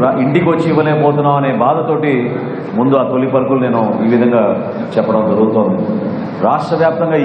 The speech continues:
ఈ రోజుకి లెక్కలు చెప్తే నాకు కూడా ఒక్కోసారి ఆశ్చర్యపోతూ ఉంటాను. పార్టీ సభ్యత్వం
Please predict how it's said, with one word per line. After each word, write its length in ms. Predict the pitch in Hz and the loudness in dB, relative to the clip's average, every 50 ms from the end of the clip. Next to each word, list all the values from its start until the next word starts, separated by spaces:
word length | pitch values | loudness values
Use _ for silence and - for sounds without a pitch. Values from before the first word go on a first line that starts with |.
| 139 | 2
ఈ 20 | 151 156 160 | 4 4 4
రోజుకి 360 | 170 170 170 165 147 - - - - - - - - - - - - - - - - - - - 104 | 4 2 2 2 0 0 0 0 -2 -2 -4 -4 -4 -4 -6 -6 -8 -8 -10 -12 -12 -12 -8 -2 0
లెక్కలు 300 | 123 - - 165 160 151 156 | 0 2 2 2 2 2 2
చెప్తే 200 | 156 156 160 151 139 | 2 2 2 0 0
నాకు 140 | 135 143 139 151 | 0 0 0 2
కూడా 100 | 156 147 147 | 2 2 2
ఒక్కోసారి 420 | 147 143 143 139 135 139 139 135 123 113 - - - - - - - - 107 | 2 2 2 2 2 2 2 0 0 0 -2 -2 -4 -4 -4 -4 -2 -2 -2
ఆశ్చర్యపోతూ 540 | 131 - 160 151 147 147 135 135 - 135 127 120 113 | 0 0 0 2 2 2 2 2 2 2 0 0 0
ఉంటాను. 280 | 101 95 107 95 - - - - - - - - - - - - - - 123 | 0 0 -2 -2 -2 -6 -8 -8 -8 -10 -10 -10 -10 -10 -10 -10 -8 -2 -2
పార్టీ 280 | 123 143 147 - 160 151 - - | 0 0 0 -2 -2 -2 0 0
సభ్యత్వం 480 | 147 127 127 151 156 156 156 160 156 147 | 0 0 2 0 0 2 2 2 2 0